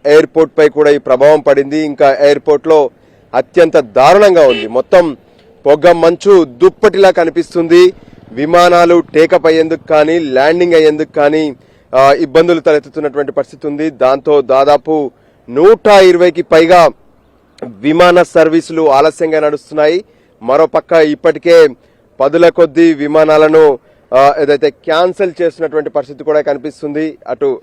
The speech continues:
ఎయిర్‌పోర్ట్ అథారిటీతో పాటు మరోవైపు విమాన సంస్థలు సైతం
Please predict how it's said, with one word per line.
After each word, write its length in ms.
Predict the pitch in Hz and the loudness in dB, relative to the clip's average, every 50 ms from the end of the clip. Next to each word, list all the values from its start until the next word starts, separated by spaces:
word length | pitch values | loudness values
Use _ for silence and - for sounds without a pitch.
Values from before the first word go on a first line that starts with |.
| _ - | _ -4
ఎయిర్‌పోర్ట్ 460 | 135 151 165 170 - 175 175 - 165 | 0 0 0 0 0 -2 -2 -2 -2
అథారిటీతో 520 | 151 - 165 156 156 151 147 139 - 165 | -4 -2 -4 -4 -4 -4 -10 -6 -6 -6
పాటు 480 | 151 - 165 160 - 202 208 185 165 135 - _ _ _ _ _ _ | -4 -2 -4 -2 -2 -2 -2 -2 -2 -6 -12 _ _ _ _ _ _
మరోవైపు 520 | 113 127 139 151 156 151 156 160 - - 170 | -6 -2 0 0 2 2 2 0 0 -4 -8
విమాన 600 | 151 143 147 147 160 160 160 160 160 151 143 123 - _ _ _ _ _ _ | -8 -6 -4 -2 -2 0 0 0 0 0 -2 -4 -8 _ _ _ _ _ _
సంస్థలు 420 | 160 175 220 208 - - 233 226 | -4 -2 -2 -4 0 0 0 0
సైతం 500 | 202 - 202 185 175 - 190 180 165 139 | 0 -2 -2 -4 0 0 -2 -2 -2 -4